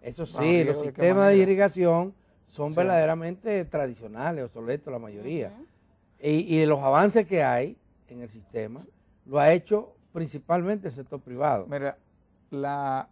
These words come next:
Speaker 2: aquí en la República Dominicana cae el doble de la pluviometría mundial.
Speaker 1: Sí.
Speaker 2: En, aquí caen mi-, cerca de mil quinientos milímetros, cuando la pluviometría en promedio en el mundo es de ochocientos milímetros. En Europa caen setecientos milímetros, que cae el doble de lo que cae en Europa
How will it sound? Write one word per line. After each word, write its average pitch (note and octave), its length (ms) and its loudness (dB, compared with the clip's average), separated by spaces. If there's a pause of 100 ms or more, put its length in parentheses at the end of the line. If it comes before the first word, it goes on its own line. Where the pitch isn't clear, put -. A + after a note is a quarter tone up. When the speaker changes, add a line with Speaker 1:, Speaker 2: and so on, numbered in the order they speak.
(140)
Speaker 2:
aquí C3 300 -8
en D#3 220 -14
la D3 100 -8
República E3 420 -10
Dominicana C#3+ 800 -12
cae C#3+ 220 -6
el D3 100 -6
doble D3+ 240 -6
de C#3+ 60 -8
la C#3 80 -6
pluviometría C3 680 -14 (220)
mundial. A2+ 500 -16 (320)
Speaker 1:
Sí. G2 360 -20 (100)
Speaker 2:
En, C3 140 -12
aquí C3 260 -8
caen E3 360 -6
mi-, E3 120 -16
cerca D#3 300 -8
de D3+ 60 -4
mil D#3+ 140 -12
quinientos D#3 380 -12
milímetros, C#3 600 -12 (420)
cuando B2+ 240 -12
la B2+ 80 -6
pluviometría C3 640 -10 (140)
en C#3+ 120 -14
promedio C#3+ 400 -8
en D3 80 -12
el C#3+ 80 -14
mundo D3+ 260 -12
es C3+ 40 -8
de C3+ 80 -10
ochocientos C3+ 420 -14
milímetros. C#3 540 -18 (480)
En D3+ 120 -6
Europa D#3 440 -2
caen D3+ 120 -8
setecientos D3 480 -12
milímetros, C#3+ 380 -10
que D3 60 -8
cae D#3 160 -2
el D3 100 -4
doble E3+ 240 0
de D#3 60 -4
lo D3 40 -6
que C#3 80 -10
cae C#3+ 140 -4
en C#3+ 80 -14
Europa C3+ 380 -10